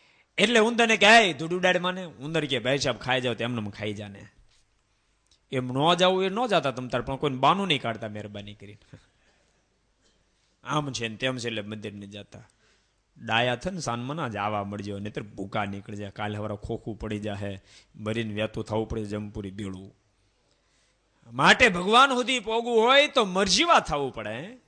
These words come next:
મરજીવાને માર્ગે જન કોઈક જાવે રે. યાદ રાખજો,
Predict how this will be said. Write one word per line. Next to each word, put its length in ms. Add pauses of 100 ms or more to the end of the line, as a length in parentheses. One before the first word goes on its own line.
મરજીવાને 720
માર્ગે 540
જન 280
કોઈક 500
જાવે 500
રે. 240 (2500)
યાદ 220
રાખજો, 760